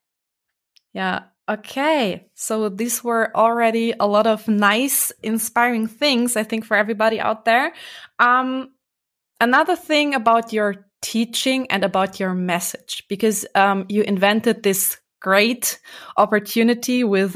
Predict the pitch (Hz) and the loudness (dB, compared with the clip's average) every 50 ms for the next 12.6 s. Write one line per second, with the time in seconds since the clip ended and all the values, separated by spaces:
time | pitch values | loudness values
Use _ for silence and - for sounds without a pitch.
0 | - - 185 180 196 196 208 214 233 226 - - - - _ - 202 202 202 202 | -8 -8 -4 -2 0 2 2 0 0 -2 -6 -16 -18 -20 _ -4 -2 0 0 0
1 | 214 208 - - - - 214 208 220 226 240 247 262 233 196 180 185 185 - - | 0 -2 -2 -2 0 2 2 4 4 4 2 2 0 0 -2 -2 -2 -2 -6 -10
2 | - - - 208 202 214 226 226 - - - - 202 190 190 196 214 233 240 262 | -8 -2 0 2 2 2 2 0 -4 -6 -4 0 2 2 4 4 4 4 4 2
3 | 262 277 311 320 - - - - - - - - - 185 208 202 196 196 196 196 | 2 2 0 -2 -6 -12 -18 -18 -18 -20 -6 0 2 2 4 4 4 4 4 2
4 | 196 202 196 190 - - - 208 196 190 190 190 185 190 226 226 233 233 220 220 | 0 0 -2 -6 -6 -4 0 0 2 2 0 0 -2 -2 -2 -2 0 0 0 0
5 | 196 196 196 185 190 185 185 185 - 208 220 214 226 214 214 - 214 208 202 196 | 0 -2 -2 0 0 0 0 -2 -2 -2 0 0 0 -2 -2 -2 -4 -4 -4 -6
6 | - - 196 190 185 185 170 165 170 170 - 185 180 180 190 214 240 233 240 233 | -8 -6 -6 -4 -2 -2 0 -2 -2 -2 -4 -4 -2 0 0 0 0 0 0 0
7 | 233 - - - - - 233 226 226 240 254 262 - - 262 - 202 202 196 196 | -2 -2 -4 -6 -4 0 2 4 4 4 2 -2 -6 -6 -4 0 2 2 2 2
8 | 190 196 185 196 196 196 208 202 202 208 202 214 208 214 214 196 196 214 214 220 | 2 0 0 0 0 0 -2 -2 0 2 2 2 2 0 0 2 2 2 2 0
9 | 185 208 202 202 202 202 202 202 202 202 - 185 - - 208 208 214 214 214 220 | 0 2 0 2 2 2 2 2 0 -2 -6 -8 -6 -2 0 2 4 4 4 4
10 | 226 226 - - - - - - - 190 190 196 196 196 185 185 - - 208 208 | 2 -2 -8 -16 -16 -14 -6 -2 0 0 0 0 -2 -4 -6 -6 -4 -2 -2 0
11 | 202 208 220 214 208 214 214 214 220 220 220 - - - - - - - 190 185 | 0 0 -2 -2 -2 -2 0 0 0 0 -2 -4 -10 -18 -18 -8 0 2 4 4
12 | 190 190 190 190 185 185 - - 185 185 185 - | 4 2 0 -2 -4 -4 0 0 0 0 0 -6